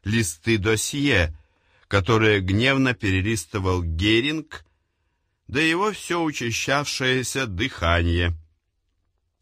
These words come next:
Стоя за плечом Геринга, Кроне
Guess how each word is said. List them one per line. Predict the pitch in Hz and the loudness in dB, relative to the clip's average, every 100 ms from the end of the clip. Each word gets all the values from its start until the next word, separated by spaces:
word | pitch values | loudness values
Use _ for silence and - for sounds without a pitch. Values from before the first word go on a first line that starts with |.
| _ - | _ -20
Стоя | - - 117 110 107 95 82 _ _ _ - | -20 -2 2 4 4 2 -2 _ _ _ -14
за | 104 117 | -4 -4
плечом | 95 104 82 98 104 | -2 -2 0 2 2
Геринга, | 98 123 127 131 131 131 - _ _ _ _ _ _ - | 2 2 0 0 0 -2 -6 _ _ _ _ _ _ -2
Кроне | 123 117 120 131 156 170 | 4 6 6 4 2 -2